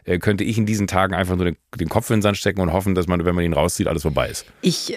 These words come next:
Speaker 2: äh, wäre gerne eine von diesen Personen, die über sich selber sagen kann, ich wäre wie dein Freund Jörg, der in so einem, nach so einem Schicksalsschlag, äh, mit unglaublicher Charakterstärke über das Leid hinweggeht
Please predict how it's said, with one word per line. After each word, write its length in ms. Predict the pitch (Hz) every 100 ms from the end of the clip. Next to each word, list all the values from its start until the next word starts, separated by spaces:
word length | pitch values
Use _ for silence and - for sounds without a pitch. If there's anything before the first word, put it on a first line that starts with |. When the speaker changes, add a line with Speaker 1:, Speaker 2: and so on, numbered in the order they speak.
| 196
Speaker 2:
äh, 240 | 160 151 143
wäre 580 | 143 170 185 185 156 143
gerne 420 | 151 147 147 -
eine 180 | 147 151
von 220 | - 147
diesen 200 | 143 143
Personen, 560 | - 147 151 165 160 147
die 100 | 135
über 180 | 143
sich 160 | 143 139
selber 560 | 151 147 156 147 143 -
sagen 400 | 147 143 143 156
kann, 280 | - 143 147
ich 160 | 139 147
wäre 380 | 151 156 147
wie 80 | 143
dein 160 | 143 143
Freund 400 | - 147 143 147
Jörg, 320 | 143 160 - _ - - - - _
der 180 | 160 151
in 100 | 156
so 100 | 147
einem, 400 | 151 147 147 143 - _
nach 160 | 156 156
so 140 | 170
einem 60 | 151
Schicksalsschlag, 1200 | 175 - 170 160 156 - - 156 147 147 - - _ _ _ _ _ _ _ -
äh, 220 | 156 151
mit 260 | 147 156 -
unglaublicher 580 | 196 180 170 160 156 143
Charakterstärke 1120 | 151 151 - 156 - 147 143 156 147 147 - - -
über 180 | 175 160
das 160 | 156 156
Leid 220 | 147 156
hinweggeht 640 | 160 156 - 151 165 -